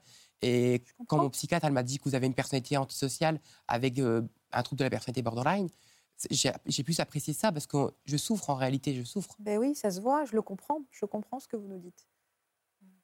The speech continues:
Speaker 2: Et comment vous vous sentez dans ce foyer aujourd'hui ? Est-ce que vous avez trouvé un équilibre ?
Speaker 1: C'est compliqué parce que, euh, je fais tout pour partir le plus vite possible. Me,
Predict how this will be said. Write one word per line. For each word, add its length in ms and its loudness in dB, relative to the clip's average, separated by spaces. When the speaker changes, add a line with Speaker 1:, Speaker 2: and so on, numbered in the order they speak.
Speaker 2:
Et 80 -2
comment 240 0
vous 80 -4
vous 120 -8
sentez 360 -2
dans 100 -4
ce 140 -14
foyer 460 -2
aujourd'hui ? 320 -6
Est-ce 100 -8
que 80 -4
vous 160 -2
avez 140 -2
trouvé 260 -12
un 100 -4
équilibre ? 420 -10
Speaker 1:
C'est 160 2
compliqué 480 2
parce 180 0
que, 120 0
euh, 840 4
je 100 2
fais 120 -2
tout 160 -4
pour 140 -12
partir 320 0
le 60 2
plus 160 -4
vite 160 -6
possible. 400 0
Me, 580 2